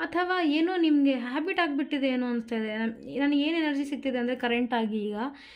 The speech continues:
ಇಲ್ಲಿ ನೀವು ಯಾರು ವಿಡಿಯೋ ನೋಡ್ತಿದ್ದೀರಾ, ಮೇ ಬಿ ನಿಮ್ಮ ಎನರ್ಜಿ ಈ ಥರ ಡೆವಲಪ್ ಆಗ್ತಿರ್ಬೋದು, ಅಂದರೆ ನಿಮ್ಗೆ ಹ್ಯಾಬಿಟ್ ಆಗಿಬಿಟ್ಟಿದೆ. ಒಂದು ಟೂ ಡೇಸ್ ನಿಮ್ಮ ಪರ್ಸನ್ ಹತ್ರ ನೀವು ಚೆನ್ನಾಗಿ ಮಾತಾಡಿದ್ರೆ ನೆಕ್ಸ್ಟ್ ಡೇನೇ ಮತ್ತೆ ನೀವು ನಿಮ್ಮ ಪರ್ಸನ್ ಹತ್ರ ಏನಾದರೂ ಒಂದು,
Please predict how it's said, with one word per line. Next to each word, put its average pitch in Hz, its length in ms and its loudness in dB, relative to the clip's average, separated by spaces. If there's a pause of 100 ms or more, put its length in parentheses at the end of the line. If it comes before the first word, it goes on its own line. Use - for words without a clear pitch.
(180)
ಇಲ್ಲಿ 285 180 6
ನೀವು 285 200 4
ಯಾರು 311 240 -2
ವಿಡಿಯೋ 294 220 0
ನೋಡ್ತಿದ್ದೀರಾ, 277 460 0
ಮೇ 262 160 2
ಬಿ 294 120 2
ನಿಮ್ಮ 277 280 4
ಎನರ್ಜಿ 277 360 2
ಈ 254 60 -2
ಥರ 254 200 -6
ಡೆವಲಪ್ 240 360 -2
ಆಗ್ತಿರ್ಬೋದು, 226 380 -6
ಅಂದರೆ 269 140 -2
ನಿಮ್ಗೆ 285 200 2
ಹ್ಯಾಬಿಟ್ 302 320 -4
ಆಗಿಬಿಟ್ಟಿದೆ. 254 520 0 (480)
ಒಂದು 285 180 4
ಟೂ 339 160 2
ಡೇಸ್ 359 240 2
ನಿಮ್ಮ 320 140 6
ಪರ್ಸನ್ 311 280 0
ಹತ್ರ 311 160 -2
ನೀವು 294 140 4
ಚೆನ್ನಾಗಿ 285 300 2
ಮಾತಾಡಿದ್ರೆ 277 440 2
ನೆಕ್ಸ್ಟ್ 269 340 0
ಡೇನೇ 285 240 4
ಮತ್ತೆ 277 280 2
ನೀವು 254 260 4
ನಿಮ್ಮ 233 180 0
ಪರ್ಸನ್ 233 280 -4
ಹತ್ರ 254 120 -4
ಏನಾದರೂ 294 480 0
ಒಂದು, 254 360 2